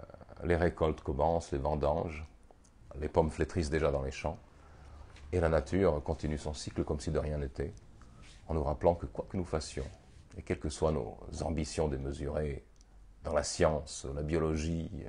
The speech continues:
la technologie ou la guerre, eh bien, nous sommes et nous resterons, nous les hommes, eh bien, un humble élément de la nature, une espèce qui aura un petit peu trop remué dans les brancards, mais qui, comme toutes les espèces, est soumise à la loi du temps,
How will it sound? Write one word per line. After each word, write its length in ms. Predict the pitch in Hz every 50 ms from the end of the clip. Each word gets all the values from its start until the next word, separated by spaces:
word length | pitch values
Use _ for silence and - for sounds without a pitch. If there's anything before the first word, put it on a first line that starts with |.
| - -
la 100 | - -
technologie 560 | - - - - 87 82 85 85 78 82 87
ou 80 | 82
la 100 | 73 -
guerre, 340 | - 76 80 90 90 85 78 71 - - -
eh 80 | 82
bien, 320 | 73 78 78 82 87 82 - - -
nous 180 | 87 80 80 76
sommes 360 | - - - 76 76 82 82
et 60 | 71
nous 80 | 73 71
resterons, 540 | - - - - - 69 67 71 73 80 - - - - - - - - - - - - - - - - - -
nous 140 | 85 87 87
les 180 | 80 67 67 76
hommes, 220 | 78 80 82 80 76 - - - - - - - - - - - - - - - - - - - - _ - - - - - -
eh 140 | - 73
bien, 260 | 71 73 78 78 78 -
un 160 | - 71 69
humble 240 | 76 85 87 76 73
élément 300 | 69 67 69 71 78 85
de 60 | 69
la 60 | 67
nature, 440 | 73 73 71 - - - 73 71 73 80
une 120 | 76 73
espèce 540 | 73 - - - 76 76 - - - - - - - - - - - -
qui 100 | - -
aura 360 | 71 73 73 71 65 64 - - - - - - - - - - - - - - - - - - - -
un 80 | 80 76
petit 160 | - - 67
peu 200 | - 80 71 69
trop 360 | - - - 78 78 76 69
remué 280 | 71 78 82 78 76 71
dans 100 | 76 71
les 60 | 69
brancards, 500 | 65 - 71 73 - - 69 78 82 80
mais 200 | 71 71 76 -
qui, 200 | - - 78 76
comme 160 | - 78 71
toutes 180 | - 80 - -
les 120 | 71 71
espèces, 480 | 71 71 - - 73 73 78 - - -
est 60 | - -
soumise 360 | - - 78 71 73 71 69
à 40 | 65
la 60 | 65
loi 160 | 71 71 71
du 100 | 73 65
temps, 300 | - - 76 80 82 -